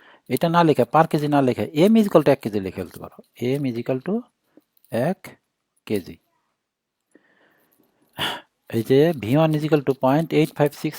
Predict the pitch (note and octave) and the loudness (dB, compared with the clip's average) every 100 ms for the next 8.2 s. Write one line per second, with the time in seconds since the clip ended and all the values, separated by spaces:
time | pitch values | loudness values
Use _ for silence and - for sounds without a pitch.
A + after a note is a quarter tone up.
0 | A#2+ B2+ D#3 - D#3+ - D3 C#3 C#3 A2+ | -4 -2 -2 -4 -8 0 -2 2 0 2
1 | A2 G2+ F#2+ G2 B2+ G#3 A3 - _ _ | -2 -4 -6 -6 -6 -6 -8 -18 _ _
2 | - B2+ C#3+ - - D3 A2 C3+ C#3 C3 | -6 -2 -2 -2 -4 -4 -2 0 -2 -4
3 | C#3 C#3 A#2+ B2+ B2 B2 - C3 - - | -6 -4 -4 -4 -4 -6 -6 -10 -8 -14
4 | - A#2 B2+ E3+ - A3 B3+ - _ - | -10 -6 0 0 2 2 2 -2 _ -20
5 | _ - - C#3 G#3 G#3 E3+ C3+ - A#2+ | _ -6 2 4 6 6 4 2 0 -2
6 | - F#2 G2+ A#2+ E3+ F3 F3+ D#3+ D3 C#3+ | -2 -6 -6 2 8 8 6 2 2 4
7 | D3 - G2 F2 - _ - A#2 C#3 D#3+ | 2 0 -6 -8 -20 _ -8 -4 -2 -2
8 | D#3+ F3+ | -4 0